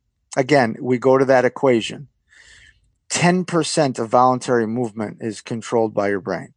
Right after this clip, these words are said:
The, the other part of that movement is all reflexive in nature. And I tell people this, if I'm reaching for something with my right hand,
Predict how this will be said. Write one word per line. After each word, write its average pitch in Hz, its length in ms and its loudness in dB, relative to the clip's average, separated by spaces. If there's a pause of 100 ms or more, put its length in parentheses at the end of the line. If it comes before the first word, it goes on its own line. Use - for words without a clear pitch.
(320)
The, 123 140 2
the 127 140 4
other 165 220 4
part - 440 0
of 123 140 -2
that 127 180 2
movement 135 500 -4
is 117 140 -4
all 131 180 6
reflexive 113 580 -6
in 107 120 -4
nature. 117 300 -2
And 110 140 -2
I 139 80 2
tell 135 220 2
people 123 220 -2
this, 107 200 -2
if - 100 -6
I'm 139 160 2
reaching 151 380 0
for 160 140 -4
something 147 360 -2
with 131 180 -2
my 127 120 2
right 117 240 2
hand, 120 400 -10